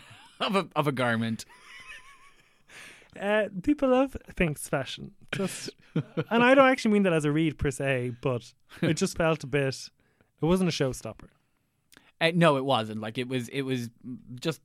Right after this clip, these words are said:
Speaker 1: meh.
Speaker 2: Yeah. All right. Uh,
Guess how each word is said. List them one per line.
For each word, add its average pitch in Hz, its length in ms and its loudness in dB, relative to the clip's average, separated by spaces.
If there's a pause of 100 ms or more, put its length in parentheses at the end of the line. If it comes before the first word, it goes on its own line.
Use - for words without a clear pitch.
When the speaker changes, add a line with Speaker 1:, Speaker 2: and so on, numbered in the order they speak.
(180)
Speaker 1:
meh. 139 560 -2 (840)
Speaker 2:
Yeah. 160 200 -4 (720)
All 254 80 -2
right. 165 220 -2 (640)
Uh, 156 320 6